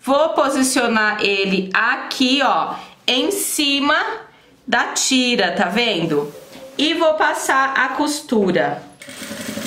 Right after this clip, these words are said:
A gente vai fazer isso até completar esse jeans todo, tá bom? A gente faz isso até chegar no final,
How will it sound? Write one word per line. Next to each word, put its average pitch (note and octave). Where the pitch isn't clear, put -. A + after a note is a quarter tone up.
A D4
gente G#4
vai D#4
fazer A3
isso A3+
até D4
completar D#4
esse C4+
jeans B3+
todo, E3
tá F3+
bom? A3
A B3+
gente A#3+
faz A3+
isso A#3+
até B3+
chegar A3
no G3+
final, B3